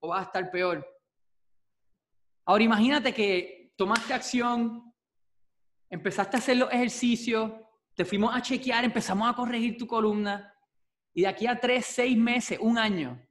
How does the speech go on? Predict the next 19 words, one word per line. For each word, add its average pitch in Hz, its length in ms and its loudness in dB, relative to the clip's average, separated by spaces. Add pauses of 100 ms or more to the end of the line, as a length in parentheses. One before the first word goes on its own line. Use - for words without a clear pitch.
(560)
estás 208 280 -4
durmiendo 226 440 2
súper 240 300 -4
bien, 220 320 0
te 196 100 -4
sientes 262 560 -2
súper 233 300 -4
bien, 196 580 -4 (380)
tu 202 120 0
energía 185 460 0
es 233 160 -4
tan 226 180 2
chévere, 214 320 0
estás 208 200 -2
yendo 226 280 0
súper 214 240 -4
bien 220 260 -4
al 196 140 -4
baño, 202 480 -2